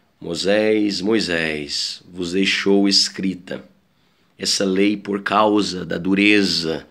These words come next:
dos vossos corações." Nota de rodapé dois.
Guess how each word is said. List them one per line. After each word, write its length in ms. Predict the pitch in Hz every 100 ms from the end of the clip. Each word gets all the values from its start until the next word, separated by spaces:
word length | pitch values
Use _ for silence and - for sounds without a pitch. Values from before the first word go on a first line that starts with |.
| _ - - _
dos 160 | 80 76
vossos 400 | 78 78 - -
corações." 880 | - 78 - - 71 65 - - - _ _ _ _ _ _ _ _ _ -
Nota 240 | 85 82
de 80 | 87
rodapé 380 | 90 85 - 87
dois. 560 | - 69 - - -